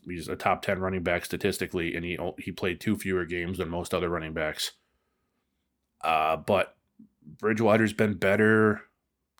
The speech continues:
That team is, I mean, they're gonna wanna get Bridgewater more involved.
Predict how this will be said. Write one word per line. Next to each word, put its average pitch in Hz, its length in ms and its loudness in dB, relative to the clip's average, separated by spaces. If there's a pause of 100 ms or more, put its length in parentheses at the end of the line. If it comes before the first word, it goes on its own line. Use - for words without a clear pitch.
That 104 180 0
team 110 480 2
is, 92 640 0 (240)
I - 20 -4
mean, 98 100 -4
they're 98 100 0
gonna 104 160 0
wanna 101 180 0
get 92 140 -4
Bridgewater 95 440 0
more 90 220 -4
involved. 82 400 0